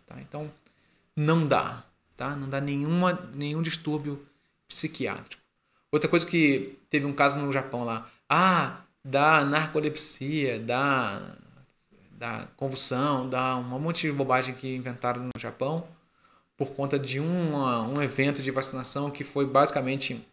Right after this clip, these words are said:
uma coisa mal conduzida num colégio, que as crianças ficaram estressadas, depois foi visto que não tinha nada de,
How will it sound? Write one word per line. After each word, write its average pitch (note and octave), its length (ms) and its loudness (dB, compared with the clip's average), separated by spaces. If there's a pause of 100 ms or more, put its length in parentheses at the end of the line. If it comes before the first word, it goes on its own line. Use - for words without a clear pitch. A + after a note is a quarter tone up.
(1120)
uma A2 80 -6
coisa A#2 160 -4
mal A2 100 -2
conduzida A#2 560 -4 (460)
num C3 100 -4
colégio, A#2+ 560 2
que - 60 -8
as A#2 80 -4
crianças - 180 -4
ficaram B2 180 -4
estressadas, B2+ 680 2
depois A#2 260 -6
foi A#2+ 100 -8
visto A#2+ 200 -6
que B2+ 40 -8
não A#2+ 200 -10
tinha B2 240 -8
nada C3 240 -2
de, B2+ 260 -4